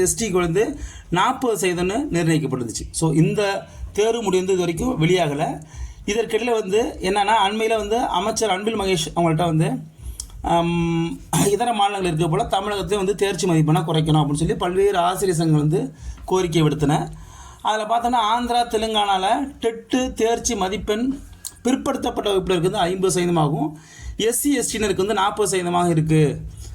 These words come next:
அதுபோல பீகார் மாநிலத்துல ஓ பி சிக்கு பார்த்தீங்கன்னா ஐம்பது சதவீதம் இருக்கு. எஸ் டிக்கு, எஸ் சி எஸ் டிக்கு பார்த்தீங்கன்னா நாற்பது சதவீதம் உள்ளது. உத்தரப்பிரதேசத்துல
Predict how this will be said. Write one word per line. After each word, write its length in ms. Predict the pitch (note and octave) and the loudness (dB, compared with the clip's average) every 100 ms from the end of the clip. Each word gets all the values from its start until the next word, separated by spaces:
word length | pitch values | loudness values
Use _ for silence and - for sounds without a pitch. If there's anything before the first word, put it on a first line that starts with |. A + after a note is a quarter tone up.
| - - | -12 -4
அதுபோல 400 | F#3+ G3 A#3 A#3 | -2 0 -2 0
பீகார் 440 | F#3 A#3 B3 A#3 | 0 2 2 2
மாநிலத்துல 380 | G#3 G3+ F#3 A#3 G3+ | 0 0 0 2 2
ஓ 20 | A3+ | 2
பி 140 | A#3 A3+ | 0 -4
சிக்கு 200 | G#3 F#3 | -2 -2
பார்த்தீங்கன்னா 340 | F#3 F3+ G3+ F#3 | -2 0 0 0
ஐம்பது 260 | G3 F#3+ F#3 | 0 0 0
சதவீதம் 260 | F3+ F3 F3 | 0 0 0
இருக்கு. 240 | D3+ D3 D3+ B2 - - G3+ | 0 2 2 0 -6 -2 0
எஸ் 120 | - | 0
டிக்கு, 240 | A#3+ G3+ F#3 - - - - | 0 0 -2 -4 -14 -18 -2
எஸ் 180 | F#3+ G3 | 0 2
சி 80 | B3+ | 2
எஸ் 200 | G#3 - | 0 0
டிக்கு 160 | F#3+ E3+ | -2 0
பார்த்தீங்கன்னா 340 | E3 E3+ G3 | 0 0 2
நாற்பது 340 | F3 - F#3+ D#3 | 0 0 -2 2
சதவீதம் 280 | E3 D#3 D3+ | 2 4 4
உள்ளது. 260 | C#3 D3 C#3 B2 - - - - | 4 2 2 -2 -12 -14 -12 -2
உத்தரப்பிரதேசத்துல 680 | A3 C#4 C#4+ A3+ G3 G3 | 0 2 2 0 0 0